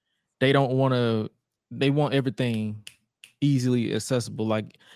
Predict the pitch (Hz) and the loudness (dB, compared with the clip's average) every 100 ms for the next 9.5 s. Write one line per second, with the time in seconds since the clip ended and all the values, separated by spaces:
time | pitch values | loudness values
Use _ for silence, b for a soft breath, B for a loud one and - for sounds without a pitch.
0 | b 131 139 139 131 139 123 - 117 113 | b 0 2 2 2 2 2 0 -2 -2
1 | 107 - _ _ _ _ _ _ - - | -4 -8 _ _ _ _ _ _ -12 -4
2 | 127 135 123 147 127 - 110 104 - - | -2 0 0 0 0 -4 -8 -8 -12 -4
3 | 151 156 156 160 151 147 123 123 147 147 | 2 2 4 2 2 0 0 0 -2 -2
4 | 120 151 - 175 180 175 170 _ _ _ | 0 0 2 2 2 2 -2 _ _ _
5 | - 147 156 - 151 131 139 147 143 135 | -2 0 0 -2 0 4 4 4 2 2
6 | 117 107 - 147 143 101 - 113 113 131 | 0 -4 -4 -2 -2 -4 -4 -6 -2 0
7 | 127 123 123 113 110 107 123 135 147 139 | 0 -2 -4 -4 -4 -4 0 2 2 2
8 | 127 113 107 107 107 101 107 117 110 92 | -2 -2 -2 -4 -4 -4 -4 -2 -4 -2
9 | 127 120 101 98 98 | -2 0 -2 -4 -6